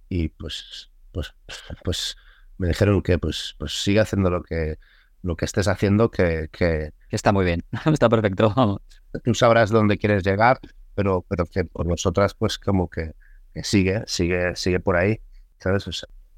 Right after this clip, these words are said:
Speaker 2: Ya que has mencionado, y ya con esto, con esta parte, antes de hacerte la última, la última parte, la última pregunta, pero sí que me voy a encapsular ahí, ya que lo has dicho, y antes de acabar. Me has dicho que has disparado con película. ¿Me puedes decir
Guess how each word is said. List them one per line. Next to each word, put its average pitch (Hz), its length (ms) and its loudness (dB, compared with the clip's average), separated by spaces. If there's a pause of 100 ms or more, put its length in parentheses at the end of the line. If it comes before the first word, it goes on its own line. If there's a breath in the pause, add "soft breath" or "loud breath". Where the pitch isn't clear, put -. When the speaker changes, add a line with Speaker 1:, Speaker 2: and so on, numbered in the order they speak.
(320)
Speaker 2:
Ya 113 160 -2
que 147 80 0
has 143 160 0
mencionado, 117 1040 2
y 107 140 -4
ya 113 140 4
con 117 180 4
esto, 104 380 2
con 101 120 0
esta 104 220 0
parte, 107 300 0
antes 104 260 2
de 101 160 2
hacerte 104 320 0
la 104 80 6
última, 92 460 0
la 95 80 2
última 92 320 0
parte, 95 400 -2
la 92 80 0
última 92 240 0
pregunta, 95 540 -2 (420)
pero 104 160 0
sí - 120 -2
que 123 120 0
me 123 100 2
voy 113 140 2
a - 20 4
encapsular 110 420 0
ahí, 107 120 2
ya 107 80 2
que 110 100 -2
lo 104 80 4
has 95 60 0
dicho, 104 260 -4
y 95 80 0
antes 95 300 0
de 90 160 0
acabar. 90 340 0 (500)
Me 123 120 0
has 127 80 0
dicho 160 220 0
que 160 80 2
has 131 60 0
disparado 120 340 2
con 113 120 2
película. 92 360 0
¿Me 92 120 -2
puedes 107 200 0
decir 156 320 -4